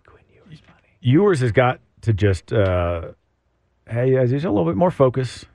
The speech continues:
Speaker 2: you know, and, and, uh, he's gonna make a lot of dumb mistakes.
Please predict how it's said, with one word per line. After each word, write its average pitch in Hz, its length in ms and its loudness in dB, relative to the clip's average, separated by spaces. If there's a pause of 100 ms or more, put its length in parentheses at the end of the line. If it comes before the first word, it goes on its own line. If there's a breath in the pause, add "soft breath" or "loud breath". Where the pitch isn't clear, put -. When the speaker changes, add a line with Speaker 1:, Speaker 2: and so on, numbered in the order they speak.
(120)
Speaker 2:
you 120 140 0
know, 110 280 0
and, 104 240 0
and, 104 380 0
uh, 104 160 2
he's 98 160 -2
gonna 123 160 2
make 117 160 0
a 110 40 0
lot 113 160 0
of 101 40 -6
dumb 101 160 0
mistakes. 98 500 -2